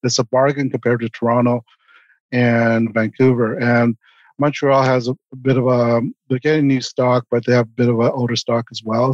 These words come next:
But it's, this number at one seventeen is very good considering the asset and the availability rates for this marketplace. So again, it's that premium in those other marketplaces is re-, reflective of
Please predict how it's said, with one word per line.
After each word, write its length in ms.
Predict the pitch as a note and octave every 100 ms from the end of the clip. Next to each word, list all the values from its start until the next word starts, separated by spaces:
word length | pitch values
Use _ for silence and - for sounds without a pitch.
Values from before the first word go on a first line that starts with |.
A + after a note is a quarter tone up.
| -
But 260 | B2+ A#2+ C3
it's, 240 | A#2+ - - - -
this 320 | - C3 C3 -
number 320 | C3 C#3 A#2+
at 260 | A#2 D3
one 160 | A#2+ B2
seventeen 720 | - A#2+ A2 A2 C#3 C#3 A#2+
is 380 | A2 A2 A2 - - _ _ _ _ -
very 240 | C3 B2+
good 260 | C3 B2+ A#2+
considering 540 | A2+ - A#2 A#2+ A#2
the 100 | A2+
asset 480 | A2+ A#2+ - A2 A#2+ B2+
and 220 | A2+ A2
the 480 | A2+ A2+ A2+ A2+ A2+
availability 560 | A#2 B2 A#2 B2 A#2+
rates 260 | A#2+ A2+ A#2
for 140 | -
this 180 | A2+ A2
marketplace. 640 | A#2 A#2 - - A#2+ A2+
So 280 | - - A#2+
again, 340 | A#2+ C#3 C3 G#2+ _ _ -
it's 120 | C3
that 180 | C3 A#2+ _
premium 480 | C#3+ C#3+ C3+ B2 A#2
in 160 | A#2
those 160 | A#2 A2
other 160 | A#2+ A2+
marketplaces 880 | A#2 A#2+ - A#2 A2+ - A2+ A2+ -
is 200 | A#2+ A2+ -
re-, 160 | A#2 A2+ _ _
reflective 520 | - B2+ - B2 A2
of 200 | A2+ A2+